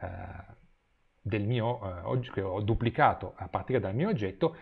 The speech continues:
debbano essere mantenuti così. Quindi magari posso avere, eh, alcuni che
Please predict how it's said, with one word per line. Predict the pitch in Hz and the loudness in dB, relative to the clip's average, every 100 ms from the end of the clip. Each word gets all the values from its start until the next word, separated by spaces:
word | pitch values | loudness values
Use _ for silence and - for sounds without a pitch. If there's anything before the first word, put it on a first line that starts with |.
| - | -10
debbano | 120 123 113 139 | 2 4 4 2
essere | 107 - 127 | 0 -2 0
mantenuti | 104 101 98 85 | 0 0 -2 -4
così. | - 120 131 | -2 2 2
Quindi | 117 92 87 | 0 -2 -4
magari | 127 107 120 | -2 2 2
posso | 120 95 123 | 2 -2 0
avere, | 107 98 117 - - _ _ - | 0 2 0 -2 -20 _ _ -8
eh, | 87 87 - | -6 -6 0
alcuni | 110 - - 117 135 | 0 2 4 6 4
che | - 113 123 | 2 0 0